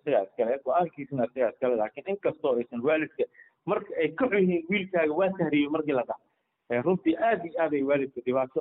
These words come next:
ugu soo gaartaa. Ha, qaarkood xataa stroke ku dhaca markii ilmahooda la dhaho, "Waa tahriibay Liibi-, Liibiya lagu haystaa,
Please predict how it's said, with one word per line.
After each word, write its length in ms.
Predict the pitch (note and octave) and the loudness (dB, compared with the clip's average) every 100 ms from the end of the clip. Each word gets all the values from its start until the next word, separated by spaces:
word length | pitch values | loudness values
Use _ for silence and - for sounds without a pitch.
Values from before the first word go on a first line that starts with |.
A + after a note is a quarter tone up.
| - | -6
ugu 120 | C3+ D3+ | -8 -4
soo 100 | B2 | -2
gaartaa. 440 | A2+ G#2+ - A#2 - _ _ _ - | 0 -2 -2 -2 -4 _ _ _ -2
Ha, 120 | G#2+ | -2
qaarkood 420 | - C#3+ D3+ F#3 C#3 | 0 -4 0 0 0
xataa 240 | C3+ B2+ - | -4 -6 -4
stroke 420 | E3 F3 D3 - | 0 2 2 0
ku 60 | B2+ | -2
dhaca 200 | B2 A#2+ | -2 -2
markii 280 | C3+ C3+ C3+ | -2 -4 -6
ilmahooda 340 | B2+ D3 B2+ | -2 0 0
la 60 | A2+ | -2
dhaho, 180 | A2+ B2 | -2 0
"Waa 120 | C3+ | -2
tahriibay 440 | C3+ A#2 A#2 A2 A#2+ | -4 -10 -10 -12 -8
Liibi-, 260 | C3 B2+ - _ _ _ | -6 -6 -10 _ _ _
Liibiya 280 | C#3 D3+ C#3 | -8 0 2
lagu 200 | A#2 B2 | 2 2
haystaa, 400 | A#2 A2 - A#2+ | 0 -2 -2 -2